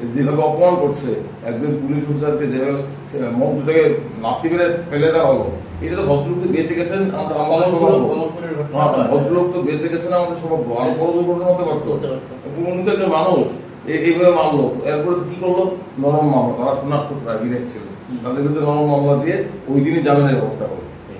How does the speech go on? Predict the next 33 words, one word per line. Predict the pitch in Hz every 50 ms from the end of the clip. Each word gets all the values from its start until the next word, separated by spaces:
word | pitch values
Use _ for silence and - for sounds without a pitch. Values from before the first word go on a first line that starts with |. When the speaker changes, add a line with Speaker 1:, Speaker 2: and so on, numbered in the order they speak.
| 101
Speaker 1:
পুলিশকেও | 120 139 170 170 - 170 170 185 185
বলবো, | 170 160 160 165 165 165
আপনারা | 156 135 - 147 147 160 175
ভাবুন, | - - 120 - 156 143 131 113
কোথায় | 107 110 110 - 131 147
আপনাদের | 147 139 135 127 127 123
নিয়ে | 120 127 123 120
যাচ্ছে। | - 82 - - - - - - - - - - - -
Speaker 2:
ঠিক। | 143 - - - - - - - - - - - - - -
অবশ্য | - - 220 214 214 208 185
আপনি | 156 156 160 160
মাঝখানে | 151 143 143 131 - - 175 165 170
একটা | 170 170 160 143 139
কথা | 139 - 147
বলেছেন | 147 151 151 147 127 - 110 98 95
যে | 101 104 101 101
ওই | 101 101 98 98 98 98 98 - - - - - - - - - - - - - - -
কন্টেন্টগুলি | 120 117 120 - 139 147 151 156 160 170 165 156
করার | - 127 123 127 131 - -
সময়, | 139 113 95 - - - - - - - -
মানে, | - - - - - - - - - - - - - - - - - - - - - - - - - - - - - - - - - - - - - -
ফেসবুকে | 131 127 123 123 143 156 143 151 143 113
কথা | 113 - - 139
বলার | 135 139 135 139 139 139 147
সময় | 151 156 170 180 180 - - - - - - - - - -
কিছু | - 170 175 196 185 175
কিছু | 180 - - -
জায়গায় | 147 131 123 113 110 107
একটা | 107 - - - - -
শব্দ | 139 131 120 123
ব্যবহার, | 120 110 110 110 113 113 107 110 110 -
ব্যবহার | 107 104 98 98 98 95 92
নিয়ে | 95 95